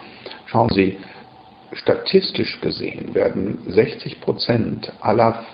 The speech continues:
Streitigkeiten in der Größenordnung von über einer Million, und ich glaube, bei den kleineren ist es auch so, werden verglichen.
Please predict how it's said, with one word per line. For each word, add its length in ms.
Streitigkeiten 1040
in 100
der 100
Größenordnung 680
von 200
über 200
einer 200
Million, 480
und 100
ich 120
glaube, 180
bei 60
den 140
kleineren 480
ist 120
es 160
auch 180
so, 200
werden 260
verglichen. 500